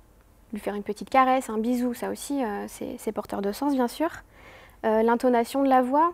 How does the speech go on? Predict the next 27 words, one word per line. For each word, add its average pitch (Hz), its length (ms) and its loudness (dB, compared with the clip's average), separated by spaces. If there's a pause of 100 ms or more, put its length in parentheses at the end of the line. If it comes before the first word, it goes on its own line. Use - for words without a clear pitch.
(140)
la 233 140 2
prosodie, 262 840 2
le 240 140 4
débit, 254 480 2 (500)
va 226 140 4
trahir 254 460 2
aussi, 294 380 0
va, 208 320 4 (240)
va 214 140 0
véhiculer 214 400 0
beaucoup 233 260 -4
de - 40 -20
sens. - 380 -2 (1400)
L'intensité 247 560 0
de 254 80 2
la 247 120 6
voix, 277 280 0
on 240 60 -4
ne 220 40 -2
traduira 220 460 -2
pas 233 120 0
le 240 60 0
même 226 160 2
message 247 400 -2
si 220 400 -10
on - 60 -20
chuchote - 640 -14